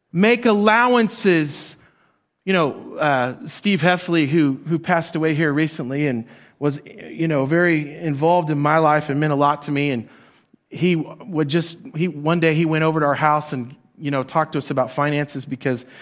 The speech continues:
we were gonna have Whitney quit work so that she could have Noah. And he went over that and he began to tell us about things we should budget for. And Paul is saying here, one of your budget items, if you're a finance guy, a numbers guy today,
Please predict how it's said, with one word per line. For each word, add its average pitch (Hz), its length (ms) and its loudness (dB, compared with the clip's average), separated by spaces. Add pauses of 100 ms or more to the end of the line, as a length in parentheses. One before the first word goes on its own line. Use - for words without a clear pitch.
(180)
we 160 120 6
were 160 120 4
gonna 147 220 2
have 143 240 2
Whitney 139 320 0
quit 147 240 -2
work 143 300 0
so - 160 -4
that 113 180 -8
she 156 140 -2
could 139 140 -6
have 135 240 0
Noah. 131 440 0 (420)
And 127 140 -4
he 151 100 2
went 147 200 2
over 156 220 2
that 151 140 4
and 143 60 -2
he 160 100 2
began 147 260 0
to 139 80 -2
tell 147 220 0
us 139 140 -4
about 135 260 -2
things 143 280 -4
we 139 80 -4
should 120 340 -8
budget 135 420 -2
for. 95 380 -14 (2750)
And 135 140 -6
Paul 202 320 2
is 160 80 -2
saying 156 300 -2
here, 147 240 2
one 151 160 0
of 190 60 2
your 147 100 2
budget 160 500 -2
items, 120 340 0
if 127 140 -10
you're 120 100 -4
a - 20 -8
finance 135 520 -4
guy, 113 240 -4
a 113 60 -4
numbers 123 380 -4
guy 107 180 -6
today, 95 380 -12